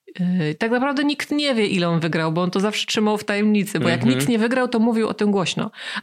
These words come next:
Speaker 1: Ale jak coś wygrał, to nigdy nic nie mówił, nie odzywał się, tylko nagle w domu się pojawiał jakiś nowy sprzęt i nikt nie
Speaker 2: A.
Speaker 1: wiedział skąd. Więc on coś tam wygrywał,
Speaker 2: Mhm.
Speaker 1: ale nie były to też jakieś kosmiczne kwoty. Myślę, że maksymalnie tam jakąś pięciocyfrową może raz mu się udało wygrać.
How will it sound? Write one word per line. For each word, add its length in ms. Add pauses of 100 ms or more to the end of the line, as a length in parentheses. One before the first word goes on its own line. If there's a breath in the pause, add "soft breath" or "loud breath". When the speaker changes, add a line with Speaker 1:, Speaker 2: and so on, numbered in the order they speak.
Speaker 1:
Ale 240
jak 160
coś 200
wygrał, 340
to 100
nigdy 320
nic 240
nie 100
mówił, 260
nie 120
odzywał 360
się, 180
tylko 180
nagle 460
w 80
domu 260
się 100
pojawiał 320
jakiś 260
nowy 140
sprzęt 540
i 80
nikt 140
nie 100
Speaker 2:
A. 40
Speaker 1:
wiedział 220
skąd. 400 (460 loud breath)
Więc 320
on 100
coś 160
tam 180
wygrywał, 800
Speaker 2:
Mhm. 280
Speaker 1:
ale 160
nie 100
były 200
to 120
też 160
jakieś 260
kosmiczne 600
kwoty. 360
Myślę, 300
że 160
maksymalnie 640
tam 140
jakąś 260
pięciocyfrową 800
może 260
raz 220
mu 120
się 140
udało 340
wygrać. 480